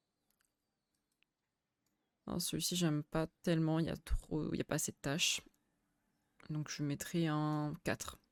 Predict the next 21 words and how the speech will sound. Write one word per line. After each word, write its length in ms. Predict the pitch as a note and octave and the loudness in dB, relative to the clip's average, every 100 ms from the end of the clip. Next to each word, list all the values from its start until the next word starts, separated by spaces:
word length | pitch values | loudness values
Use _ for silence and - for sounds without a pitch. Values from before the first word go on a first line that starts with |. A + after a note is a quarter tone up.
| - | -12
Allez. 240 | - - - - _ _ - - - - _ _ _ _ _ _ _ _ _ _ _ _ _ _ - | -8 -8 -12 -18 _ _ -20 -20 -20 -20 _ _ _ _ _ _ _ _ _ _ _ _ _ _ 4
Et 60 | |
celui-ci. 1080 | E3+ - C4 A3+ G3+ - - A3+ A#3 B3 - - _ _ _ _ _ - _ _ _ _ _ _ _ _ _ G3 | 8 10 12 12 10 10 8 10 10 8 6 -2 _ _ _ _ _ -20 _ _ _ _ _ _ _ _ _ 2
Ah! 560 | C4 A#3+ E3 D3 C#3+ C3+ - - - _ _ _ _ _ _ _ - | 4 6 4 4 0 -6 -14 -20 -20 _ _ _ _ _ _ _ 0
Celui-ci, 420 | - F3+ - C4+ | 4 6 6 4
je 40 | |
sais 140 | - F3 | 4 6
pas 160 | - | 6
si 160 | B3 G#3 | 6 4
je 60 | F3+ | 6
lui 80 | |
mets 100 | F3 | 8
un 140 | D#3+ D#3+ | 8 6
huit 640 | E3 G3 B3 - - - - _ _ | 4 0 0 -2 -4 -6 -12 _ _
ou 60 | - | -4
si 220 | - F3+ | 0 2
je 80 | E3+ | 6
lui 80 | E3+ | 6
mets 120 | E3 | 6
genre 240 | E3 D3+ | 4 2
un, 600 | D3 C#3 C#3 C#3 C#3 D3 | 2 0 0 0 -2 -4